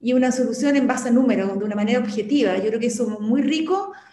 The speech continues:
en el mundo de hoy, que a veces uno con, que es más como de eslogan o de ideas más populistas.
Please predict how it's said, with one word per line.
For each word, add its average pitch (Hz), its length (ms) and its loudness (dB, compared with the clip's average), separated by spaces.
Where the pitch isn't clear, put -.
en 226 120 -4
el 226 40 2
mundo 262 300 2
de 254 160 8
hoy, 311 600 2
que 247 100 -4
a 240 40 2
veces 285 460 0
uno 269 640 0
con, 226 640 -4
que 254 160 -4
es 247 80 -2
más 254 240 -2
como 254 220 -2
de 220 80 0
eslogan 240 640 -2
o 233 160 -2
de 214 500 -4
ideas 220 300 -2
más 214 160 -2
populistas. 240 960 -4